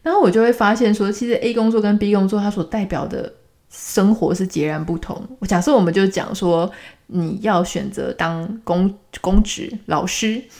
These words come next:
或是你要出来自己创业，这两个本身就是完全不一样的途径。所以你在犹豫的事情是哪一个比较稳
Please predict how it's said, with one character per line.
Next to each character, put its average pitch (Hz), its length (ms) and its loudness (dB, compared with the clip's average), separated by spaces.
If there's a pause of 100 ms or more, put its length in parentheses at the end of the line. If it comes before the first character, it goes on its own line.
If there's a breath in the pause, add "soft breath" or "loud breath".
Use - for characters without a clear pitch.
(160 loud breath)
或 214 120 0
是 214 100 0
你 202 140 2
要 165 200 -4
出 180 240 -2
来 - 200 0
自 - 160 -6
己 - 160 -12
创 165 280 0
业， - 240 -8 (120)
这 - 140 -6
两 233 140 -2
个 185 120 -2
本 180 200 0
身 233 140 -4
就 302 100 0
是 285 120 2
完 175 180 0
全 180 180 2
不 220 160 -2
一 196 40 0
样 202 160 2
的 170 80 0
途 160 240 -6
径。 170 280 -6 (400 loud breath)
所 - 160 2
以 370 120 6
你 185 440 0 (300)
在 302 200 2
犹 175 280 4
豫 214 140 0
的 170 120 2
事 196 160 -4
情 190 160 -4
是 175 200 -4
哪 156 200 -6
一 196 180 -6
个 170 200 -2
比 151 140 -8
较 165 160 0
稳 156 200 -2